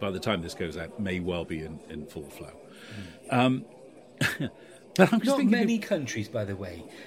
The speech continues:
Speaker 2: Um, the, you, uh, are, the, the, the word is also the name of a country and, um, a problem old people used to get with their ears.
Speaker 1: Ah, yes, Qatar.
Speaker 2: Qatar, yeah.
Speaker 1: Uh, I used to play a Qatar years ago.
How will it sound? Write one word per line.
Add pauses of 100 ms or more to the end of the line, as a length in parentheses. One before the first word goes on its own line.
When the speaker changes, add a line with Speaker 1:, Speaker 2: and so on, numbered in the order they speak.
(240)
Speaker 2:
Um,
the,
you,
uh,
are,
the,
the,
the
word
is
also (360)
the
name
of
a
country
and, (140)
um,
a
problem
old
people
used
to
get
with
their
ears. (120)
Speaker 1:
Ah,
yes,
Qatar.
Speaker 2:
Qatar, (180)
yeah. (420)
Speaker 1:
Uh,
I
used
to
play
a
Qatar (180)
years
ago.